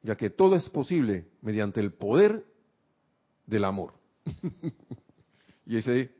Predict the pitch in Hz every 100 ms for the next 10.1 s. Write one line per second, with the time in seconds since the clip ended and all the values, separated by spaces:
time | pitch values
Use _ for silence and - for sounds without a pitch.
0 | _ _ _ _ - 107 - - 143 139
1 | 135 131 151 156 135 - _ _ _ _
2 | _ _ _ _ _ _ _ _ _ _
3 | _ 151 156 - 156 151 139 117 110 113
4 | 110 113 107 - - 82 - - - _
5 | _ _ _ _ _ _ _ _ _ _
6 | _ _ _ _ _ _ _ _ _ -
7 | 95 110 113 123 117 107 92 101 101 101
8 | - _ _ _ _ _ _ _ _ _
9 | _ _ _ - 92 92 87 87 - -
10 | -